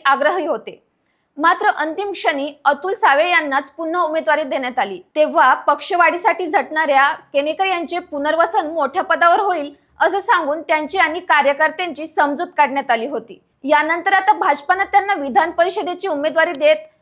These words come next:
शब्द पाळला असला, तरीही आमदारकी चौदा महिन्यांची असल्यानं त्यांच्या कार्यकर्त्यांमधून काहीसा नाराजीचा सूर उमटला असल्याची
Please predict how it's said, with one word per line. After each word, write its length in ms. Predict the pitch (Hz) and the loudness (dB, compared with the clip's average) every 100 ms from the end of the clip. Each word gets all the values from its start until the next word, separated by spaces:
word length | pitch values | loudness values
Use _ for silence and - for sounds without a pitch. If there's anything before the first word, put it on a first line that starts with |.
| - | -8
शब्द 300 | - 294 254 | -2 0 2
पाळला 400 | 381 339 285 339 | 2 4 4 4
असला, 340 | 359 - 277 - _ _ - | 2 0 -2 -2 _ _ 0
तरीही 340 | 320 330 392 403 | 4 4 2 0
आमदारकी 500 | 330 311 320 302 359 | 0 2 0 0 -4
चौदा 360 | 370 294 277 359 | 2 2 4 0
महिन्यांची 440 | 339 330 330 349 | 0 -4 -6 -4
असल्यानं 480 | 320 381 359 294 277 294 | -2 0 0 0 0 0
त्यांच्या 300 | 302 285 339 | 0 0 -2
कार्यकर्त्यांमधून 1000 | 349 269 277 302 311 370 381 370 294 285 - _ | 2 2 2 0 0 0 0 0 -2 -6 -10 _
काहीसा 460 | 208 - 349 359 370 | 0 2 0 0 2
नाराजीचा 520 | 330 277 311 349 392 | 4 2 2 -2 -4
सूर 240 | 381 320 302 | -4 -6 -6
उमटला 400 | 311 302 320 349 | -6 -2 0 2
असल्याची 500 | 330 359 349 349 277 | 2 2 -4 -4 -10